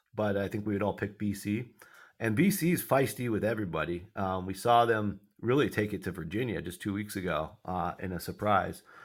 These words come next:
And, um, they're the kind of team that would just, uh, annoy North Carolina to the point where maybe they could get 'em, um, especially in that first day, um, for Carolina at least, and, and B C having,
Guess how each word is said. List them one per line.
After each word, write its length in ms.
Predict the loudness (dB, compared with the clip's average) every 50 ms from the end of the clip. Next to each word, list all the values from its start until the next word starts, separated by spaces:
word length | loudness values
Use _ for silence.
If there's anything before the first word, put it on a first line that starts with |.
| -20 -20 -20 -20 _ _
And, 380 | -4 -2 0 0 0 0 0 -2
um, 340 | -2 -2 -4 -4 -6 -8 -2 6
they're 140 | 8 10 10
the 80 | 10
kind 240 | 10 10 10 10 10
of 80 | 4 0
team 240 | 0 -2 0 2
that 180 | 4 4 4 4
would 100 | 4 2
just, 360 | 0 0 -2 -2 -6 -10 -14 -18 _ _ -6
uh, 180 | -2 -2 -2 -2 -2
annoy 360 | 0 0 2 2 2 0 0
North 240 | 0 -2 -2 -4 -4
Carolina 420 | -2 0 0 0 0 -2 -4 -6
to 120 | -6 -6 -6
the 80 | -6
point 280 | -6 -4 -4 -4 -4 -4
where 100 | -4 -4
maybe 280 | -2 -2 -2 -2 -2 -2
they 120 | -4 -4
could 180 | -4 -6 -6 -4
get 140 | -4 -4
'em, 140 | -4 -4 -8 -14 _ -20 -20 -20 -20 -20 -20 _ _ -8
um, 320 | -6 -4 -4 -4 -6 -10 -14
especially 480 | -16 -10 -8 -8 -8 -6 -6 -4 -4
in 100 | -4 -4
that 200 | -4 -6 -8 -8
first 280 | -8 -8 -8 -8 -6 -6
day, 320 | -6 -4 -4 -6 -6 -10 -14 _ _ _ _ _ _ _ _
um, 480 | -8 -6 -6 -6 -6 -8 -8 -8 -10 -10
for 180 | -8 -6 -6
Carolina 500 | -2 0 0 0 2 0 0 0 -2 -2
at 120 | -2 -2 -2
least, 260 | -4 -4 -6 -8 -10
and, 240 | -10 -8 -8 -8 -8 -8
and 140 | -8 -6
B 140 | -4 -4 -4
C 200 | -4 -2 -2 0
having, 420 | 0 0 0 0 0 -2 -4 -4